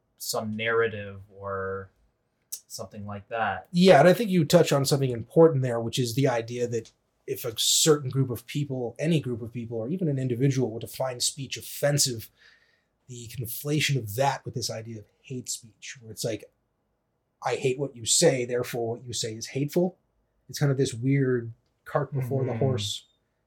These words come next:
Speaker 2: kind of,
Speaker 1: Yeah.
Speaker 2: <laughs> kind of logic. <laughs> I don't really know how people get to this idea where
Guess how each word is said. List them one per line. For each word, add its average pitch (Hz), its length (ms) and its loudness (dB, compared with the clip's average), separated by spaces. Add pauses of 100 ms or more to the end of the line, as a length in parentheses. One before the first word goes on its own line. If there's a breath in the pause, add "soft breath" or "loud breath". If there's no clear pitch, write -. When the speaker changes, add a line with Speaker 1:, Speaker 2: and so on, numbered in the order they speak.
(1300)
Speaker 2:
kind 156 140 4
of, 151 60 6
Speaker 1:
Yeah. 139 160 0
Speaker 2:
<laughs> 156 80 -10
kind - 260 4
of 127 60 2
logic. 151 520 6
<laughs> - 80 -6
I 294 100 12
don't 202 260 12
really 190 180 6
know 180 120 10
how 170 120 10
people 147 240 4
get 139 180 2
to 156 60 4
this 135 160 2
idea 131 400 4
where 120 220 -2